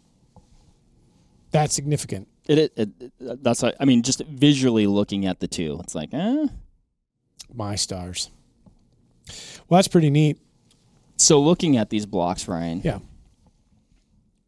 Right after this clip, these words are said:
Speaker 2: you know, one might go, "Oh gosh, look how far the six five went," as far as penetration goes. We've also received a little bit of criticism of placing too much precedence on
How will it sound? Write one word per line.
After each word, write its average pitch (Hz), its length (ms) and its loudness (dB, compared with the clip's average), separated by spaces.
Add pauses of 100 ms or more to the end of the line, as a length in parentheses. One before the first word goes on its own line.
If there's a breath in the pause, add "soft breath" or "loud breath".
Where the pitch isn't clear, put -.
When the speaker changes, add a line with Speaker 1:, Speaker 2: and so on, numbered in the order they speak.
(120)
Speaker 2:
you 131 140 2
know, 95 140 0
one 107 300 2
might 98 280 -2
go, 85 440 -2 (120)
"Oh 95 160 -8
gosh, 85 380 -10
look - 100 -16
how 90 120 -6
far 82 300 -10
the 71 80 -12
six - 220 -12
five 64 360 -14
went," 50 200 -18 (200)
as 104 100 -8
far 110 140 -2
as 87 80 -4
penetration - 580 -14
goes. - 340 -20
We've 139 140 2
also 233 300 4
received 170 440 -4
a 117 40 0
little 247 240 -2
bit - 140 -4
of - 60 -4
criticism 98 880 -4 (760)
of - 120 -20
placing - 320 -14
too - 160 -14
much 139 220 -10
precedence - 640 -8
on 69 260 -12